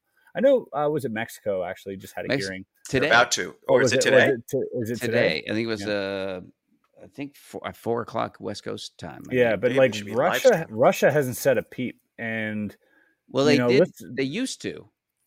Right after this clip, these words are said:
Speaker 1: They used to, but
Speaker 2: I mean,
Speaker 1: like,
Speaker 2: George
Speaker 1: I'm saying
Speaker 2: Yeah, I
Speaker 1: now,
Speaker 2: mean
Speaker 1: like, where's, where's all the
Speaker 2: I mean, George Knapp came back with thousands and thousands of pages of formerly
Speaker 1: Right.
Speaker 2: classified Russian documents and, and interviews with,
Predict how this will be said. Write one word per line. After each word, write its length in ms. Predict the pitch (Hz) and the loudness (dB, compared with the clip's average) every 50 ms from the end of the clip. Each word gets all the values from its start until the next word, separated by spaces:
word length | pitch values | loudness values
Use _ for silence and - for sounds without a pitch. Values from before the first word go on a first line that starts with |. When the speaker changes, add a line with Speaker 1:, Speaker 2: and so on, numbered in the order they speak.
| _ _ | _ _
Speaker 1:
They 80 | 123 127 | -2 2
used 320 | 156 220 277 254 - - | 4 4 4 4 2 -2
to, 300 | - 147 107 90 80 - - _ | -2 -2 -2 -2 -4 -8 -4 _
but 80 | 147 147 | 4 4
Speaker 2:
I 20 | 151 | 6
mean, 120 | - - | 8 8
Speaker 1:
like, 120 | 170 170 156 | 8 8 8
Speaker 2:
George 200 | 151 147 147 147 170 | 6 4 4 4 2
Speaker 1:
I'm 100 | 175 151 | 0 0
saying 380 | - - 214 208 196 180 139 - _ _ _ _ _ _ | 0 2 2 2 2 0 -6 -8 _ _ _ _ _ _
Speaker 2:
Yeah, 300 | 127 135 143 170 202 208 | -2 2 4 4 6 6
I 20 | 180 | 6
Speaker 1:
now, 40 | 160 | 6
Speaker 2:
mean 120 | 156 151 | 6 6
Speaker 1:
like, 200 | 147 147 139 - 147 | 6 4 2 2 2
where's, 360 | 160 170 170 160 139 - - | 4 4 4 2 0 -6 -4
where's 200 | 160 160 175 156 170 | 0 0 2 4 4
all 140 | 175 160 160 | 4 4 2
the 300 | 160 151 143 135 123 120 _ _ _ _ - _ _ - - | 2 0 0 -2 -4 -6 _ _ _ _ -20 _ _ -8 -4
Speaker 2:
I 40 | 113 | -2
mean, 160 | 127 127 117 | 0 0 0
George 280 | 139 151 160 151 117 113 | 0 0 0 0 0 -2
Knapp 280 | 127 139 156 147 - | -2 -2 -2 -2 -4
came 200 | - 120 113 107 | -4 -4 -4 -2
back 280 | 98 101 98 98 101 - | -2 -2 -2 -2 -4 -6
with 160 | 104 101 95 _ | -8 -8 -8 _
thousands 560 | _ - 110 104 110 110 101 95 101 92 92 | _ -4 -2 0 0 -2 -4 -6 -8 -10 -10
and 100 | 95 87 | -10 -6
thousands 420 | - 107 104 104 98 87 90 85 90 | -4 -2 -2 -2 -4 -6 -10 -12 -14
of 80 | 90 | -12
pages 520 | - 98 104 107 107 90 92 87 85 - - | -8 -6 -6 -6 -6 -6 -10 -12 -12 -10 -10
of 300 | 90 90 85 - - - _ - - _ | -10 -10 -10 -14 -18 -20 _ -20 -20 _
formerly 440 | _ - - 110 110 110 143 180 247 | _ -10 -4 -2 2 4 4 4 4
Speaker 1:
Right. 100 | 254 - | 4 2
Speaker 2:
classified 680 | - - 104 110 117 - - 95 - - 98 92 90 | 0 0 2 2 2 0 -4 -10 -8 -6 -6 -6 -6
Russian 360 | 87 92 92 101 - - 104 92 | -6 -8 -8 -8 -8 -8 -8 -6
documents 600 | 98 95 98 104 95 95 92 87 90 - - - - _ | -6 -6 -6 -6 -6 -8 -8 -8 -10 -12 -14 -18 -12 _
and, 360 | - 104 107 110 117 101 - - - | -2 0 0 0 -2 -6 -10 -10 -6
and 220 | 110 117 117 113 | -4 -4 -4 -4
interviews 680 | 101 127 127 135 143 123 98 101 101 101 95 95 - - | -4 -4 -2 -2 -4 -4 -4 -4 -4 -4 -6 -8 -12 -10
with, 440 | 101 104 107 104 101 98 95 - | -6 -4 -2 -2 -2 -2 -6 -10